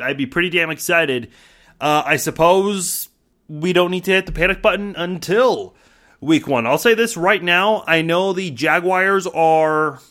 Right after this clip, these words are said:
are under a brand new offense with Nick Foles coming in, but I'm not gonna put it out of the realm of possibilities that Nick Foles could have a very good game against this Chiefs defense, because as of right now,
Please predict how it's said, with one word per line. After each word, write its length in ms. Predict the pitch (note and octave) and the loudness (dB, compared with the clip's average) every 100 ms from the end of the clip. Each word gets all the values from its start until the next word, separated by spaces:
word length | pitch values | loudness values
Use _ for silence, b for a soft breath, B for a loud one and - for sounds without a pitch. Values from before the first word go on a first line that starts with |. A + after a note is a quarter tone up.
| b b b _ _ _ _ _ | b b b _ _ _ _ _
are 420 | D3 D3+ D#3 D3+ B2+ - | 2 4 4 0 -8 -4
under 280 | D#3+ E3+ | 0 2
a 140 | D#3+ D3+ | 2 0
brand 440 | B2+ A#2 E3 F3 | -4 0 2 4
new 160 | F3+ E3+ | 2 0
offense 340 | F3 E3+ E3+ | 0 -2 -6
with 480 | D3 D#3 C#3+ C3 - b b b b - | -2 0 0 -4 -10 b b b b -6
Nick 220 | C#3+ F3 | -2 -2
Foles 340 | - F#3 F3+ | 0 0 0
coming 260 | - F3 D#3 | -2 -2 0
in, 220 | E3+ G#3+ | -2 -2
but 320 | F3 E3+ - _ | 0 0 -2 _
I'm 340 | C#3+ F3+ A#3+ | 2 2 2
not 300 | B3 B3+ B3+ | 0 0 0
gonna 180 | A#3+ A#3 | 0 0
put 140 | A3+ A3 | 0 2
it 100 | G#3+ | 2
out 140 | G3+ | 2
of 40 | G3+ | 0
the 60 | |
realm 360 | F#3 G3 G3 F#3+ | 0 0 0 -2
of 120 | F3+ | -2
possibilities 720 | F#3 F3 D3+ E3 F#3 D#3+ D#3 | -2 -4 -4 -4 -2 -4 -2
that 260 | D3+ D3 C#3 | 0 0 -2
Nick 240 | E3 E3 | -8 -8
Foles 340 | - E3+ E3+ - | -4 -2 -2 -4
could 140 | D#3 | -2
have 120 | D3+ | 0
a 160 | D3 C3+ | 0 -2
very 420 | A2 C3 E3+ F3+ | -2 -2 0 0
good 200 | D#3+ C#3+ | -2 -4
game 360 | D3 C3+ A#2 G2+ b b b b - | -4 -4 -4 -8 b b b b -2
against 340 | C#3 D3 D3+ | 0 0 0
this 180 | D#3 B2+ | -2 -2
Chiefs 320 | - E3 B2 | -4 -4 -4
defense, 420 | - C#3+ A#2+ G#2 | -4 -4 -4 -8
because 280 | - C#3 C3+ | -6 -2 2
as 220 | D#3+ G#3 | 2 2
of 100 | A3 | -2
right 260 | F#3+ G3+ F3 | -2 -2 -2
now, 460 | E3+ F3 F#3 G3 | -2 -2 -2 -6